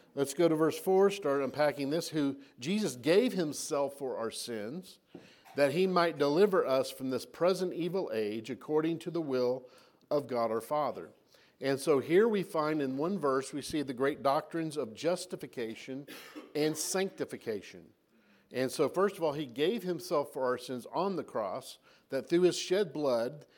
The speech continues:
he would, uh, provide a righteousness to us, a perfect righteousness, not by our performance, not by our works. And simply when we accept Jesus,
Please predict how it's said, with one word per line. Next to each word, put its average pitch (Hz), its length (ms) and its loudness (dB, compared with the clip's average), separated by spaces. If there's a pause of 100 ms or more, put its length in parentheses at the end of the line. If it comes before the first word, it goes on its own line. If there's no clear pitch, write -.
(140)
he 165 200 0
would, 160 240 2
uh, - 200 -2
provide 151 400 4
a 160 100 2
righteousness 147 800 -4
to 117 220 -8
us, 131 220 -4
a 131 60 -2
perfect 190 520 -6
righteousness, 120 680 -6 (300)
not 143 260 0
by 156 160 6
our 180 120 4
performance, 139 680 -2
not 131 220 -6
by 120 120 -2
our 110 200 -2
works. 131 580 -2 (420)
And 139 200 0
simply 208 380 2
when 175 180 2
we 170 80 2
accept 151 460 -2
Jesus, 151 680 -6